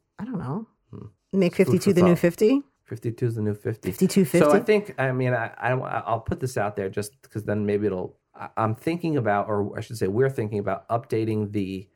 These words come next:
Speaker 1: Theme song?
Speaker 2: song
Speaker 1: Yeah.
Speaker 2: for the, for
Speaker 1: Just about
Speaker 2: one
Speaker 1: had
Speaker 2: year.
Speaker 1: enough of my freaking voice. Not that I
Speaker 2: Yeah.
Speaker 1: listen to it, but I'm just over it.
Speaker 2: Something a little bit, uh, more produced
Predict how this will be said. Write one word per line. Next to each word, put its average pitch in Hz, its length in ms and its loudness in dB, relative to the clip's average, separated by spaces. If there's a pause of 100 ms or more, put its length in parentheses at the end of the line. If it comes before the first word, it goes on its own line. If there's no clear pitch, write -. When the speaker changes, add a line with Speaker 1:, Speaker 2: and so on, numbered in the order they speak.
(120)
Speaker 1:
Theme 165 160 0
song? 98 600 0
Speaker 2:
song 104 100 -14
Speaker 1:
Yeah. 151 200 -6 (180)
Speaker 2:
for - 200 -8
the, - 140 -10 (240)
for - 100 -20
Speaker 1:
Just - 120 0
about 170 120 2
Speaker 2:
one - 80 2
Speaker 1:
had 165 80 2
Speaker 2:
year. 147 80 2
Speaker 1:
enough 147 200 0
of 147 60 -2
my 147 120 2
freaking 147 340 -2
voice. 135 180 -2
Not 175 180 2
that 175 80 6
I 165 60 6
Speaker 2:
Yeah. 156 60 2
Speaker 1:
listen 156 200 2
to 156 100 2
it, 139 80 2
but 139 100 2
I'm 139 120 2
just 135 140 -8
over 135 220 2
it. 135 100 -4 (220)
Speaker 2:
Something 143 240 -6
a 139 80 2
little 131 180 2
bit, 120 280 -4 (200)
uh, 101 380 -4
more 101 460 -4 (220)
produced 104 520 -4